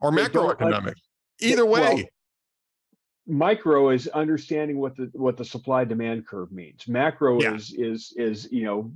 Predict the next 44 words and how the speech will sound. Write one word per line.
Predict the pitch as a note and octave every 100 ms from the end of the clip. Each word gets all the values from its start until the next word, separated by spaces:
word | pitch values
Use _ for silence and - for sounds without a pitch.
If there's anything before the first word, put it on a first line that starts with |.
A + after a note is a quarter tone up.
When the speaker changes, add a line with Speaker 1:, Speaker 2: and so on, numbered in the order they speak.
| -
Speaker 2:
you | - A2
know, | A2 -
Speaker 1:
Monetary | D3 D3+ B2+ D3+
Speaker 2:
international | B2+ A#2
Speaker 1:
policy, | A#2+ A#2+ A2+ B2 A2 A2 G#2+
Speaker 2:
mon-, | C#3 C#3
Speaker 1:
yeah. | C#3
Speaker 2:
monet-, | C3+ C3+ B2+ -
uh, | B2 G2 D#2
monetary | C#3 D3 A#2+ A2
policy. | G#2+ F#2+ G2 A2 -
I'm | F3 G#3+
just | F3
talking | B2+ A#2
about | A#2 A2+
the | G#2
supply | G#2+ - B2 A2+
demand | G#2+ A2 A2 -
curve. | D#2+ - _ _ _ -
They | A#3+
don't | F#3+
Speaker 1:
Yep. |
Speaker 2:
have | C3+ A2
the | - _
foggiest | E3+ F3 E3 D3+ B2
idea | C3 A2+ A2 G2
how | F#2
this | F2+ F2+
works. | G2 D2+ C4
Speaker 1:
Basic | - F3 C#3
economics, | B2 A2+ G2 -
just | A3 -
basic | B3+ B3 A3 G3
economics, | E3+ D#3+ D#3+ - F3+
Speaker 2:
Ba-, |
Speaker 1:
not | F#3 G#3+
microeconomic, | G3 G3 F3+ F#3 F#3 F3+
Speaker 2:
basic | D3+
Speaker 1:
not | E3
macro, | F3 F3
Speaker 2:
economics. | F#3 F3
Speaker 1:
just | F#3+ B2+ A2
basic | G3+ G3 F#3
economics. | F3+ C#3+ C3+ G#2 F#2+